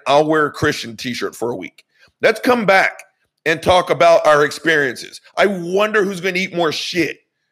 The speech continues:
right? If you really think it's that hard being white, I bet you, you won't try on black shoes for a fucking second. Right? I mean, again, what the, the overwhelming majority of the, uh, insurrectionists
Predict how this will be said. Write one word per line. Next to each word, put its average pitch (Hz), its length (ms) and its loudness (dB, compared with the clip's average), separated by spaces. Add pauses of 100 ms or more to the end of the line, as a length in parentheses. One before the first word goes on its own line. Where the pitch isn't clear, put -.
(840)
right? 156 240 4
If 147 140 2
you 160 240 -4
really 220 260 2
think 220 340 -2
it's 139 300 -6
that 180 260 4
hard 175 320 2
being 170 280 -4
white, 185 320 4
I 165 180 -2 (140)
bet 196 240 -2
you, 180 60 -10
you 190 100 -2
won't 175 220 -2
try 165 180 0
on 165 180 0
black 147 240 2
shoes 143 240 -10
for 131 180 0
a 104 60 -2
fucking 131 480 0
second. - 380 -12 (2000)
Right? 156 280 2
I 165 60 2
mean, 165 260 -2
again, 180 380 2
what 175 260 0
the, 196 220 2 (340)
the 175 220 -6
overwhelming 233 580 0
majority 190 680 0 (220)
of 151 200 2
the, 156 100 6
uh, 143 340 4
insurrectionists 180 840 0